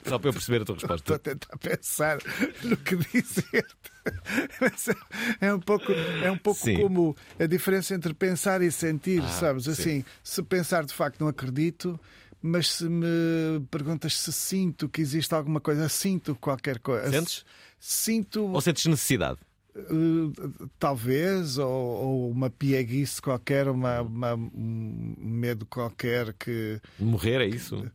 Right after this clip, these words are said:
Speaker 1: Tens medo de
Speaker 2: Não,
Speaker 1: morrer?
Speaker 2: não tenho medo de morrer.
Speaker 1: Tu dizes que morrer é fácil, não é?
Speaker 2: Sim, eu tenho sobretudo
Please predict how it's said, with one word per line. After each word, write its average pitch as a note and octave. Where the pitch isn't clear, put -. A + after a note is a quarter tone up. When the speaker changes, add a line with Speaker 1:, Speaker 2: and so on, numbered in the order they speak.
Speaker 1:
Tens A#2+
medo C3
de F#3
Speaker 2:
Não, G3
Speaker 1:
morrer? G3
Speaker 2:
não F#3
tenho F#3+
medo F3
de D#3+
morrer. D3+
Speaker 1:
Tu D3
dizes E3
que F#3+
morrer E3+
é F3
fácil, A#2
não F#2
é? D#3
Speaker 2:
Sim, D#3+
eu C#3
tenho F3
sobretudo C#3+